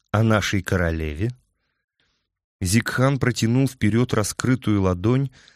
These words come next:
залитую кровью убийцы в маске.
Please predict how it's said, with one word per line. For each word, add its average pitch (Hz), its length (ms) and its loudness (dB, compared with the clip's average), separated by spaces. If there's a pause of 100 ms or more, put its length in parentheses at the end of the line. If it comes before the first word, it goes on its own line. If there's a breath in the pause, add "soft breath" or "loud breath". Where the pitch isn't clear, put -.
(140)
залитую 120 680 0
кровью 107 560 -2
убийцы 95 540 -2
в 90 80 0
маске. 85 580 -4